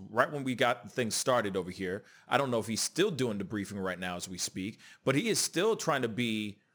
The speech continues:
let's just say he's trying to be optimistic. And I understand that. There's nothing wrong with being optimistic, but we're looking at numbers that are going, that are climbing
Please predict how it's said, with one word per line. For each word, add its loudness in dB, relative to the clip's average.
let's 4
just 2
say 2
he's 0
trying 2
to 2
be 0
optimistic. 0
And 6
I 6
understand 2
that. -6
There's -4
nothing 2
wrong 2
with -2
being 0
optimistic, -2
but 4
we're 2
looking 2
at 0
numbers 0
that 2
are -2
going, -2
that -2
are -2
climbing -2